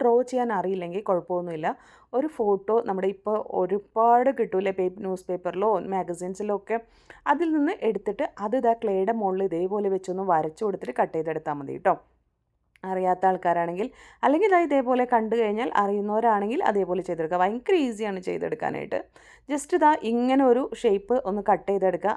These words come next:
ആദ്യം തന്നെ നമുക്ക് വരയ്ക്കാനായിട്ടാണ് ടൂത്ത് പിക്ക് യൂസ് ചെയ്യുന്നത് കേട്ടോ. അപ്പോൾ കുറച്ച് കട്ടിയിൽ തന്നെ ചെയ്തെടുക്കണം. ഞാനിപ്പോൾ കാണിക്കാൻ വേണ്ടി മാത്രമാണ് ഇത് ചെയ്യുന്നത് കേട്ടോ. തിക്നെസ് കുറച്ച് ചെയ്തത്, പക്ഷേ കുറച്ചുകൂടെ കട്ടിയിൽ ചെയ്യണേ. അപ്പോൾ ദേ ഇതേപോലെ വെച്ചിട്ട് നമ്മൾ കുറച്ച് വെള്ളമൊക്കെ അപ്ലൈ ചെയ്ത്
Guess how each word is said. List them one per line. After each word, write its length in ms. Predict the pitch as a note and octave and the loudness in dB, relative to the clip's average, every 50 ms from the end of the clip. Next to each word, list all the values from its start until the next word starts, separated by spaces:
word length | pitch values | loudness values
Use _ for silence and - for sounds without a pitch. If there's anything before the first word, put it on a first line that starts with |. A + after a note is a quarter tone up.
| - F3+ | 0 0
ആദ്യം 240 | F3+ F3+ F#3 F#3 F#3 F3+ | 0 0 0 -2 -2 -2
തന്നെ 200 | F3 F3 F#3 A3 - - _ - - - _ - - | -4 -2 -4 -4 -6 -8 _ -20 -20 -20 _ -8 -4
നമുക്ക് 240 | A#3+ B3 A#3+ B3 C4+ C#4 C4 A#3 | -4 -4 -2 0 -2 0 4 4
വരയ്ക്കാനായിട്ടാണ് 720 | A3+ A3+ A3+ A3 - B3+ B3+ C4+ C#4+ C4+ - B3 B3 B3+ B3 B3 | 4 4 4 0 0 2 2 2 2 2 0 0 0 0 0 0
ടൂത്ത് 200 | A3+ G3+ G3 - - | 0 0 0 -2 -4
പിക്ക് 180 | F#3+ F#3 G#3+ G#3+ | -2 -2 0 0
യൂസ് 140 | G3 F3+ F3+ - | 0 -2 -2 -4
ചെയ്യുന്നത് 220 | F3+ E3+ E3 D#3 | -6 -4 -4 -4
കേട്ടോ. 160 | D3 C#3+ E3 E3+ - _ _ - - - - | -4 -2 -4 -4 -4 _ _ -20 -20 -8 -2
അപ്പോൾ 140 | D4 E4 D#4+ - | 0 2 4 4
കുറച്ച് 240 | E4+ D#4+ E4 - G4+ G4+ - | 2 2 4 2 2 4 4
കട്ടിയിൽ 460 | C#4 C4+ C4+ _ - D4 D4 D#4 D#4 E4+ | 4 4 2 _ -2 0 2 2 2 4
തന്നെ 160 | D#4+ C4+ C#4 D4+ - | 4 4 4 4 4
ചെയ്തെടുക്കണം. 480 | C4 A3 G3+ A3 G#3 F#3+ - G3 A#3 B3 A#3+ | 4 4 4 4 2 2 0 0 0 0 2
ഞാനിപ്പോൾ 280 | A3+ A#3 A#3+ A#3+ B3 A#3+ - | 0 0 2 0 0 2 2
കാണിക്കാൻ 400 | A#3 G#3+ G3+ G#3 G#3 - C4 B3+ B3+ | 2 2 2 0 -2 -2 0 0 0
വേണ്ടി 140 | A#3+ A#3 A#3 A3 | 2 0 0 0
മാത്രമാണ് 380 | G3+ F#3+ F#3+ F#3+ - F#3+ G3 F#3+ F3+ | 0 -2 -2 0 0 0 2 2 0
ഇത് 60 | F#3 F3+ - | -2 -2 -2
ചെയ്യുന്നത് 300 | E3+ D#3+ D#3 D3+ D3+ D#3 | -4 -4 -4 -4 -4 -2
കേട്ടോ. 160 | D#3 E3 D#3 D3 _ _ _ - - - _ - G3 - | -2 -2 -2 -2 _ _ _ -20 -20 -20 _ -16 -8 -8
തിക്നെസ് 460 | B3+ - - - A3 B3 A#3 A3+ - A#3+ - | -8 -8 -8 -4 -2 -2 -2 -2 0 2 4
കുറച്ച് 280 | A3+ G#3 G3+ G#3 - A3+ G3+ | 4 4 4 0 -2 0 2
ചെയ്തത്, 260 | A3 G3 F#3 F#3 G3 A#3+ | 2 2 2 2 2 2
പക്ഷേ 180 | B3+ A#3+ - B3 - | 2 0 0 0 0
കുറച്ചുകൂടെ 320 | A#3+ - A3+ A3 G#3+ G#3+ G#3+ A3 | 0 0 0 -2 -2 -2 0 -2
കട്ടിയിൽ 280 | G3+ G3+ - F#3 F3+ F#3 F#3 - | -2 -2 -2 -2 -2 -2 -2 -2
ചെയ്യണേ. 300 | F3+ E3 D#3 E3 G3 D4 - - - - - - - | -2 -2 0 0 0 0 -2 -6 -18 -20 -14 -6 -4
അപ്പോൾ 120 | C#4 C4 D4 C#4+ | 0 2 2 2
ദേ 60 | D4 C#4 | 2 4
ഇതേപോലെ 380 | A3 B3+ B3+ B3 A#3 A#3+ A#3+ A3 G#3 G#3 | 6 6 6 6 6 6 4 4 2 2
വെച്ചിട്ട് 300 | G3 - F#3+ F3+ B3+ D4 C#4+ | 0 -2 -2 -2 0 2 2
നമ്മൾ 160 | A3+ G3 F#3 F#3 F#3 | 2 2 0 0 0
കുറച്ച് 240 | G3 F#3 - G3 F#3 F#3+ | 0 -2 0 0 2 2
വെള്ളമൊക്കെ 420 | F#3+ F#3 F3+ F#3 G3 F#3+ - F3+ F3 | 4 4 4 4 2 2 2 0 0
അപ്ലൈ 180 | F3 F3+ E3 D#3+ - | 0 -2 -6 -4 -4
ചെയ്ത് 160 | E3+ F3 C4 | -4 -4 -4